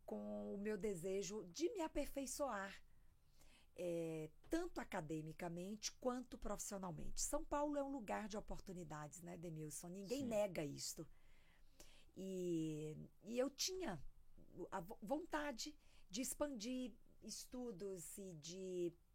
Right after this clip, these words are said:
Speaker 1: e de poder trabalhar na advocacia paulista, que eu considero vanguardista, não é? E tomei essa decisão também. Eu preciso fazer uma confissão pra você.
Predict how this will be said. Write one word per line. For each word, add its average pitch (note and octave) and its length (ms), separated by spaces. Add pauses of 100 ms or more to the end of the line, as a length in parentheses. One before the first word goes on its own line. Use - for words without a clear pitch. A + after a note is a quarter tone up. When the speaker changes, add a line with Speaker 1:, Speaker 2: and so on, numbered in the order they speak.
(360)
Speaker 1:
e B3 80
de D4+ 120
poder E4+ 380
trabalhar E3 640 (180)
na E3 160
advocacia D#3+ 720
paulista, F3 800
que - 160
eu F3 80
considero D#3+ 800
vanguardista, F#3 1300 (480)
não F3+ 120
é? G3 280
E F#3+ 720 (1500)
tomei C#4 360
essa C4+ 180
decisão G#3+ 640 (140)
também. G#3 680
Eu G3+ 120
preciso G#3+ 340
fazer G#3+ 240
uma G#3 160
confissão G3+ 720
pra A3 160
você. A3+ 520